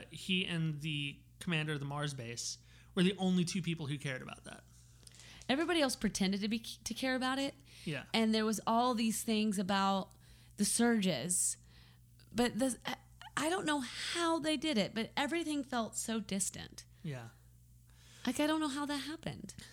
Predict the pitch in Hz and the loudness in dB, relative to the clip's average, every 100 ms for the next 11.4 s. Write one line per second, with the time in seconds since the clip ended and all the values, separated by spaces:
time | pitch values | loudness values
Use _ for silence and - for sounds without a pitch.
0 | - - - 202 196 202 185 190 170 - | -18 -16 -2 2 2 2 0 2 0 -2
1 | - - - - - - 196 196 208 208 | -16 -18 -20 -20 -20 -16 -6 2 2 4
2 | 208 233 247 233 214 196 180 175 165 - | 2 2 2 2 0 2 4 4 4 0
3 | - - 165 254 - 202 185 175 - 165 | -4 0 4 4 4 2 2 0 -2 2
4 | 170 160 - 160 - - 170 151 139 131 | 4 4 0 -2 0 0 2 0 0 -4
5 | 127 - 165 - 185 185 180 175 156 156 | -8 -10 -8 -2 2 4 4 2 2 2
6 | 151 151 - 151 - 131 127 123 - - | 2 0 -4 -6 -4 -4 -4 -4 -10 -12
7 | - - - - - - 180 190 180 196 | -14 -18 -20 -20 -8 4 6 6 2 0
8 | - - 185 175 180 160 151 160 165 147 | -2 0 0 0 -2 -2 -2 0 0 0
9 | 143 143 143 151 147 165 147 139 139 - | 0 -2 0 0 0 -2 -2 -2 -2 -4
10 | 143 - - 151 147 131 131 131 131 131 | -6 -8 -4 -2 0 -2 -4 -6 -8 -8
11 | 135 - - - | -8 -8 -8 -8